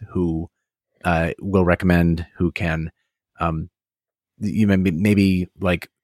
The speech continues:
based on geography or genre or whatever, like, people who listen to music will always be better than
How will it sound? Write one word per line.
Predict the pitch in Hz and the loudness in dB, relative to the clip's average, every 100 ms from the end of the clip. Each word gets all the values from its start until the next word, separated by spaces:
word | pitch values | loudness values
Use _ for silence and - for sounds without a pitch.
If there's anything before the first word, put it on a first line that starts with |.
| 117 | -4
based | 98 87 87 | -2 0 -2
on | 87 | 0
geography | 113 127 107 123 117 113 | 0 2 2 4 6 6
or | 82 90 90 85 78 - 98 | 4 4 4 2 -2 -4 -6
genre | 92 117 120 113 | 0 2 4 4
or | 98 | 4
whatever, | 110 104 98 | 4 4 2
like, | 87 90 - | 0 -2 -4
people | 156 147 143 117 | -4 2 2 4
who | 107 | 4
listen | 104 101 95 | 4 2 -2
to | 92 | -2
music | 90 90 85 - | 0 2 0 -2
will | 82 | 0
always | 85 82 | 0 0
be | - | -6
better | - 76 76 | -6 -4 -4
than | 87 69 | -6 -10